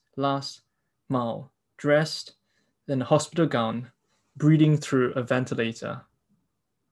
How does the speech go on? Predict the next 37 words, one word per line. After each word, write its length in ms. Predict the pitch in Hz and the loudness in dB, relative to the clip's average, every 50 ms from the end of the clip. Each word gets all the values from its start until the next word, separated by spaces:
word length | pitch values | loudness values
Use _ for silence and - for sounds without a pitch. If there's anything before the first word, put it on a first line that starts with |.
| _ _ _ _ | _ _ _ _
where 140 | - 135 135 | -2 0 0
can 160 | 135 - 117 | 0 -2 -4
he 100 | 117 117 | -4 -4
find 380 | 113 - 113 113 113 113 120 117 - _ _ _ _ _ _ _ _ | -4 -6 -6 -6 -6 -6 -8 -10 -16 _ _ _ _ _ _ _ _
hope? 300 | - 123 113 - - - - _ _ _ _ _ _ _ _ _ _ _ _ _ _ _ _ _ _ _ _ _ _ _ _ _ - - - - - - - - - - - - - | -6 -6 -6 -6 -8 -14 -20 _ _ _ _ _ _ _ _ _ _ _ _ _ _ _ _ _ _ _ _ _ _ _ _ _ -20 -20 -20 -20 -20 -20 -20 -20 -20 -20 -4 0 2
Is 100 | 135 147 | 6 8
there 100 | 180 180 | 8 8
something 440 | - - 180 180 170 190 190 185 | 8 8 8 8 8 8 8 8
that 240 | 170 160 - - - _ _ | 8 6 4 4 -2 _ _
all 320 | - 175 180 180 180 170 156 | 6 8 10 10 10 10 8
of 140 | 127 135 | 6 6
us 240 | 131 127 117 - - | 4 4 4 0 -6
can 280 | - - 131 120 123 117 | -6 -4 -4 -4 -4 -4
find 460 | - - 127 123 120 120 120 127 120 | -4 -2 0 0 0 0 -2 -4 -8
hope 320 | - - - 135 131 - | -6 0 0 0 0 0
in? 300 | 123 113 - - 123 - - _ _ _ _ - | -4 -6 -6 -6 -10 -14 -18 _ _ _ _ -16
Uh, 60 | - | -14
is 160 | 143 120 - | -12 -8 -4
there 100 | 143 139 | -4 -4
something 440 | 135 - 151 143 135 - 139 127 120 | -2 0 -2 -2 0 0 0 0 0
that 180 | 131 - - - _ _ | -2 -6 -8 -10 _ _
hits 480 | _ 143 - - - - - - - _ _ - | _ -6 -6 -6 -10 -14 -14 -14 -16 _ _ -12
and 100 | 127 127 | -8 0
gives 220 | 143 147 143 - | 0 0 0 2
an 80 | 170 123 | 0 -2
answer 460 | 123 123 123 120 - 127 - - - - _ - - - _ | 0 -2 -4 -4 -6 -8 -8 -8 -10 -16 _ -20 -20 -20 _
to 120 | - 135 123 | -6 -4 -4
all 160 | 120 120 117 | -2 -4 -4
of 120 | 113 110 | -6 -6
us? 380 | 117 110 - - - - - - _ _ _ _ _ _ _ _ _ _ _ _ _ _ _ _ _ _ _ _ _ - - - _ | -8 -8 -8 -8 -10 -12 -14 -18 _ _ _ _ _ _ _ _ _ _ _ _ _ _ _ _ _ _ _ _ _ -20 -20 -20 _
See, 180 | - - 156 | 0 4 6
on 100 | 151 147 | 6 6
a, 140 | 151 151 - - | 6 4 2 2
on 140 | 160 156 | 2 2
a 40 | 156 | 2
corporate 340 | - - 208 208 202 190 147 | 6 6 6 6 8 8 8
level, 500 | 135 127 120 - - 101 104 - 139 135 | 8 8 6 6 2 -2 -2 -2 -4 -6